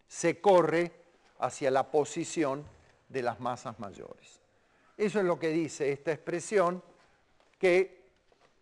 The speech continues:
matemáticamente, o a mí y a mis colegas,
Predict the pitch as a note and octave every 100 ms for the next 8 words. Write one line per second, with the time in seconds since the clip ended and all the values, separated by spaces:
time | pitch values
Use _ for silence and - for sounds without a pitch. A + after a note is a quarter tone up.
0 | _ _ B2+ A2 - B2+ D3+ D#3 D#3+ E3
1 | E3 D#3 D#3+ D#3+ C3+ F#2 E2 D2 - -
2 | - - F#2+ B2+ D3+ G2+ F2+ G#2 E3 E3+
3 | C3 C#3